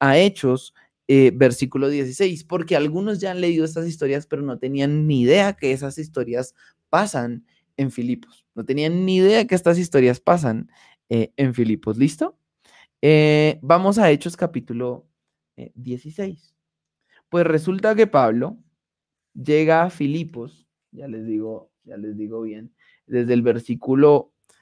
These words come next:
seis. Pablo llega a Filipos, eh, y Pablo viene caminando desde lo que es,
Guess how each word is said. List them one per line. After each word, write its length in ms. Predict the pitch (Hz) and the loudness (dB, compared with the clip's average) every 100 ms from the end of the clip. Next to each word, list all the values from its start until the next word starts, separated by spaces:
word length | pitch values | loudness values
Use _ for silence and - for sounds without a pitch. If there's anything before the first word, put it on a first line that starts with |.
| _ | _
seis. 640 | _ - 127 107 - - - _ _ _ _ _ _ _ _ _ _ _ - | _ 0 2 2 -4 -16 -20 _ _ _ _ _ _ _ _ _ _ _ -2
Pablo 320 | 127 151 165 | 2 4 2
llega 280 | 160 151 160 | 2 0 0
a 40 | |
Filipos, 640 | 160 175 147 - - - _ _ _ _ | -2 -6 -6 -8 -16 -16 _ _ _ _
eh, 300 | - 120 117 - | -6 -2 0 0
y 80 | 139 | 0
Pablo 320 | 135 135 156 | 4 6 6
viene 320 | 160 165 165 | 4 0 0
caminando 800 | 175 165 139 127 117 113 139 - _ _ _ _ | 2 0 0 -2 -2 -4 -6 -10 _ _ _ _
desde 560 | 127 135 127 120 120 | -2 0 0 2 2
lo 200 | 117 117 | 4 0
que 340 | 113 113 110 123 | 0 2 4 4
es, 300 | 127 - | 2 -8